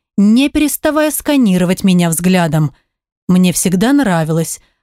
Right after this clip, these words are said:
как губы и язык Алины скользили по возбужденной плоти. Быстро,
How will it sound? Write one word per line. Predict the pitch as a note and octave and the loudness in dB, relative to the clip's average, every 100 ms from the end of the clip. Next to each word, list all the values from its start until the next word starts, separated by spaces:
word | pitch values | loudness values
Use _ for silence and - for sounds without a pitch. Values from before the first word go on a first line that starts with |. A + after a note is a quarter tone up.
| _ - | _ -4
как | F#3+ | -2
губы | E3+ F3+ D4+ D#4 | 0 0 0 -2
и | - C4 | -2 0
язык | B3+ A#3+ G3+ G3 F3+ | 0 0 0 -2 0
Алины | F3 F#3 B3 C4 - _ - | 0 2 2 0 -6 _ -14
скользили | - - E4 C#4+ C#4+ D4 | -6 -2 0 0 0 0
по | C#4 | -2
возбужденной | B3+ A#3 A3 A3+ F3 F3 E3+ E3+ | -2 0 0 0 0 0 0 0
плоти. | - F#3 E3 - D#3+ - _ _ _ | 0 0 0 -2 -4 -6 _ _ _
Быстро, | F3+ F3 C4+ - - C#4+ | -2 0 0 -2 -4 -4